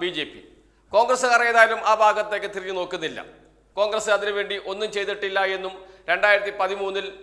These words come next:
ദേശീയപാതയുടെ വികസനം തന്നെ കേരളത്തിൽ മതിയാക്കി ദേശീയപാത അതോറിറ്റി ഓഫീസുകൾ പൂട്ടിപ്പോയതാണ് എന്നത് നമ്മുടെ മുന്നിലുണ്ട്. അതുകൊണ്ട് കോൺഗ്രസ് പാർട്ടി ഇതേക്കുറിച്ച് ഒരക്ഷരം പറയുന്നില്ല. പക്ഷേ ബി ജെ പി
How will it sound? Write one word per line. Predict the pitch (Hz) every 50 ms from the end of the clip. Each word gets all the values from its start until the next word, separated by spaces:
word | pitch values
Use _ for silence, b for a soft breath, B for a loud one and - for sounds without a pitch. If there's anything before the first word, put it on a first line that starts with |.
| B B B _ -
ദേശീയപാതയുടെ | 180 214 208 - 277 254 240 226 214 214 220 208 190
വികസനം | 190 190 - - 202 185 190
തന്നെ | 196 185 185 190 185 185
കേരളത്തിൽ | 185 190 190 190 190 196 180 180
മതിയാക്കി | 180 180 185 208 214 196 - 196 185 151 120 - - _ _ _ 160
ദേശീയപാത | 190 208 202 220 220 190 202 196 190 196 190 180 - 180
അതോറിറ്റി | 190 190 208 196 190 180 - 190 190 180 - - 175
ഓഫീസുകൾ | 190 196 196 208 202 202 214 185 190 185 - -
പൂട്ടിപ്പോയതാണ് | 208 233 - - 240 - - 196 190 190 196 190 185 185 185 185 180 - - 190
എന്നത് | 185 175 185 180 175 170 156
നമ്മുടെ | 175 180 190 185 185 175
മുന്നിലുണ്ട്. | 175 170 170 165 160 156 160 151 - - 165
അതുകൊണ്ട് | 180 185 180 180 180 175 160 B B B B B - 190
കോൺഗ്രസ് | 220 240 233 254 247 254 226 233 233 208
പാർട്ടി | 202 254 240 185 190 180 - 160
ഇതേക്കുറിച്ച് | 180 190 185 185 180 185 175 - 180 175 151 -
ഒരക്ഷരം | 180 170 165 170 - 185 180 180 170 - -
പറയുന്നില്ല. | 160 160 156 143 139 127 104 87 - - - b b b b b b b -
പക്ഷേ | 220 - 247 214
ബി | 254 262 254
ജെ | 285 277
പി | 254